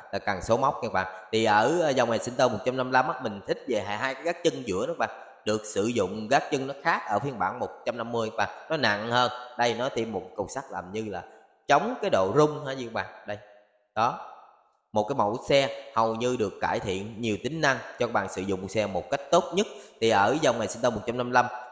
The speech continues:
ờ, V ba hai không hai bốn á, thì, ờ, là một chấm chín mươi mốt, ờ, trên một trăm ki-lô-mét các bạn. Một cái, ờ, mức tiêu hao nhiên liệu khá là lý tưởng ở cái phân khúc một trăm năm mươi lăm được các bạn.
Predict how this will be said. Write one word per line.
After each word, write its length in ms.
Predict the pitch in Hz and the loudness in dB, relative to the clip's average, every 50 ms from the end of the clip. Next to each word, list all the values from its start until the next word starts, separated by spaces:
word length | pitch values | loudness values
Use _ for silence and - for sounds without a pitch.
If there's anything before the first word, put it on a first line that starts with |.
| - - | -12 -4
ờ, 160 | - 107 107 | 0 0 0
V 100 | 107 110 120 120 113 | 4 4 4 4 6
ba 200 | 117 117 117 117 | 6 6 6 6
hai 160 | 113 117 110 | 4 0 -2
không 160 | - 117 110 | -4 -4 -4
hai 80 | 110 110 | -4 -4
bốn 300 | 110 110 120 139 185 220 | 4 8 8 8 8 8
á, 60 | 214 - - - - - | 2 -2 -6 -10 -8 -6
thì, 140 | 101 101 98 | -4 -2 0
ờ, 200 | 90 85 92 92 | 0 0 0 2
là 180 | 95 87 90 | 2 0 0
một 180 | 90 90 85 - - - - - - - | 0 -2 -4 -4 -6 -12 -18 -20 -4 -2
chấm 260 | 123 117 156 185 247 - - - - - _ _ _ _ | -2 -2 -2 -4 -8 -10 -14 -18 -20 -20 _ _ _ _
chín 160 | 156 165 208 | -4 0 0
mươi 80 | 175 135 | 0 2
mốt, 200 | 127 139 175 - - - - - - - - - _ - | 4 4 4 4 2 -6 -10 -14 -16 -18 -20 -20 _ -8
ờ, 120 | 107 104 | -6 -4
trên 220 | - 120 117 113 | 0 0 0 0
một 100 | 110 95 - - | 0 -6 -6 -2
trăm 120 | - 123 113 107 110 | 0 0 0 0 -4
ki-lô-mét 320 | 139 139 131 123 127 143 - - | -4 -4 -4 -4 -6 -6 -6 -10
các 100 | 131 107 | -6 -2
bạn. 160 | 101 101 98 - - - - - 98 | -2 -2 -2 -2 -10 -16 -16 -6 -2
Một 280 | 95 92 92 - - - | -2 -2 -2 -4 -4 -2
cái, 300 | 110 113 135 147 143 139 | 0 0 0 0 0 0
ờ, 400 | 127 117 110 107 107 101 98 98 - - - - - - _ _ _ _ _ _ _ _ _ _ _ _ _ _ _ _ _ _ | 2 2 2 2 2 0 -2 -4 -8 -12 -16 -20 -20 -20 _ _ _ _ _ _ _ _ _ _ _ _ _ _ _ _ _ _
mức 140 | 156 180 185 - - - | 2 2 2 2 2 2
tiêu 140 | 147 131 117 | 4 4 4
hao 160 | 113 117 120 | 4 0 0
nhiên 260 | 120 117 113 113 113 - - | -2 -2 -4 -6 -8 -10 -10
liệu 360 | 110 98 87 90 90 98 101 - - - - - _ _ _ _ _ _ _ _ _ | -6 -4 -2 -2 -2 -2 -4 -8 -12 -20 -20 -20 _ _ _ _ _ _ _ _ _
khá 240 | - - 143 170 196 | 0 4 4 4 4
là 100 | 185 143 | 4 0
lý 160 | 95 107 131 143 - | 0 -2 -2 -2 0
tưởng 220 | - 90 90 - - | 0 0 0 0 -2
ở 220 | 117 95 87 98 | 0 0 0 0
cái 100 | 110 127 - | 0 -4 -6
phân 120 | 120 107 | -8 -4
khúc 200 | - - 151 - - | -2 -2 -2 -2 -4
một 100 | 92 - - | -10 -10 -8
trăm 100 | 113 107 | -8 -6
năm 120 | 107 101 104 | -6 -8 -8
mươi 40 | 107 | -8
lăm 160 | 95 98 101 | -10 -8 -10
được 80 | 98 | -12
các 100 | - - | -10 -8
bạn. 180 | 101 - - - | -8 -8 -8 -10